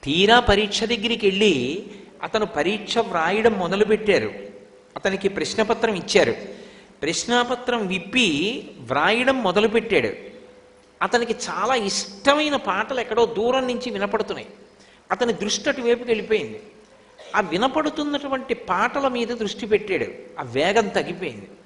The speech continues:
అరవై నిమిషాలు అయిపోయింది. అరవై నిమిషాల్లో రెండు వందల ప్రశ్నలు యాభై నిమిషాల్లోనే చేయడం అలవాటు పడ్డవాడు వంద ప్రశ్నలు కూడా వ్రాయలేకపోయాడు.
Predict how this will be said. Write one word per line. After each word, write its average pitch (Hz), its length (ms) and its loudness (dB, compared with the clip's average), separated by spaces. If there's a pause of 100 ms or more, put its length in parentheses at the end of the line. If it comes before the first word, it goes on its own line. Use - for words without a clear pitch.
(500)
అరవై 190 260 4
నిమిషాలు 233 400 2
అయిపోయింది. 185 600 0 (500)
అరవై 214 360 8
నిమిషాల్లో 254 640 2
రెండు 220 300 2
వందల 233 320 4
ప్రశ్నలు 240 880 2
యాభై 170 540 6
నిమిషాల్లోనే 269 760 2 (120)
చేయడం 240 220 0
అలవాటు 233 360 2
పడ్డవాడు 214 720 6 (400)
వంద 147 300 8
ప్రశ్నలు 220 520 6
కూడా 220 160 6
వ్రాయలేకపోయాడు. 180 760 0